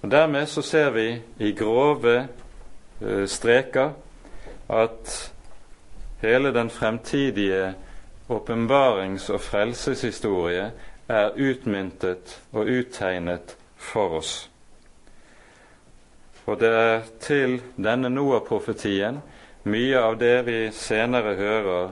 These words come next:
i Den hellige skrift, ikke minst Jesu endetidstale og det som lyder i åpenbaringsboken, også refererer seg til,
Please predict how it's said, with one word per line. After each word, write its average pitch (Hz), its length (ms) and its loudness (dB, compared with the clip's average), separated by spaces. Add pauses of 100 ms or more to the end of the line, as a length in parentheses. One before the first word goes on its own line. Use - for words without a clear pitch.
i 110 160 0
Den 98 240 -4
hellige 104 400 -2
skrift, - 640 -6
ikke 110 220 -4
minst 110 380 -4
Jesu 110 360 0
endetidstale 107 1040 -2 (540)
og 101 180 -2
det 117 180 4
som 107 220 -4
lyder 101 380 0
i 95 220 0 (260)
åpenbaringsboken, 95 1120 -2 (460)
også 82 560 -4 (300)
refererer 101 600 0
seg 90 320 -4
til, 120 280 -4